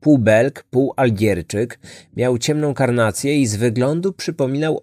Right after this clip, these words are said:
opisywanego przez wielu świadków zabójcę. Śledczy postanowili ich przesłuchać. Wtedy okazało się, że obaj mężczyźni zniknęli.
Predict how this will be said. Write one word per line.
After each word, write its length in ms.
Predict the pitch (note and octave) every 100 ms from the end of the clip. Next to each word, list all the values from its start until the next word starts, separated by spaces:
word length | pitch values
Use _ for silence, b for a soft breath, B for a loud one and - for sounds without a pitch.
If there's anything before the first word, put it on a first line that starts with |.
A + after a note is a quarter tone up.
| -
opisywanego 760 | F#3 - F#3 D#3 C3 C3 D3+
przez 220 | - D3
wielu 240 | G#2 B2 C#3+
świadków 580 | - A2 - B2 A#2 B B B
zabójcę. 720 | A#2+ B2 A#2+ D3 A#2 - - - _ _ _ _ B B B
Śledczy 500 | - D#3 F3+ - F#3
postanowili 680 | - D#3 - D#3+ B2 C3+ C#3
ich 100 | -
przesłuchać. 760 | - C3+ - B2 - - - - _ _
Wtedy 380 | - - B2+ D3
okazało 560 | B2+ C#3 A#2+ A2 F2 F2
się, 160 | C3
że 180 | A2+ -
obaj 260 | C#3 F3 D#3+
mężczyźni 680 | C3 A#2 - E3 E3 F3+ D#3+
zniknęli. 640 | E3 F#3 F#3 D3 E2